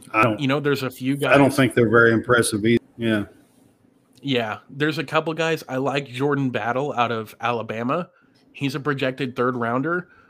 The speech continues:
Speaker 2: Um, I, I think that he's got a lot of his game, uh, that really fits the Packers, but his athletic testing was not good. He only ended up with, like, a four or with, like, a five point eight R A S.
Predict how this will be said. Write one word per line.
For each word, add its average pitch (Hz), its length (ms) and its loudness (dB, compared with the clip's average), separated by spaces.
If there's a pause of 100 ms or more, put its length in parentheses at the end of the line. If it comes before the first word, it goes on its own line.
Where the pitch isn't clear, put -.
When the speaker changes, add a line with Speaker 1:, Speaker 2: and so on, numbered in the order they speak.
(200)
Speaker 2:
Um, 104 460 -8
I, 113 260 -8 (140)
I 127 100 -2
think 160 380 -6
that 123 180 -2
he's 135 220 -6
got 123 140 -4
a 107 40 -6
lot 117 320 -2
of 123 80 -2
his 120 220 -10
game, 120 460 -6 (460)
uh, 110 260 -8 (100)
that 120 200 -6
really 123 300 -2
fits - 400 -8
the 117 120 -8
Packers, 131 560 -8
but 120 340 -4 (440)
his 139 280 -4
athletic 131 460 -6
testing 135 400 -6
was 117 160 -4
not 117 260 -2
good. 123 280 -4
He 127 180 -4
only 127 220 -2
ended 127 200 -2
up 127 160 0
with, 127 140 -6
like, 117 160 -4
a 120 60 -6
four 131 480 -4 (160)
or 127 100 -4
with, 123 120 0
like, 117 140 -2
a 107 140 -8
five 120 440 -6
point 127 320 -6
eight 135 260 -2
R 120 220 0
A 113 140 -6
S. - 380 -8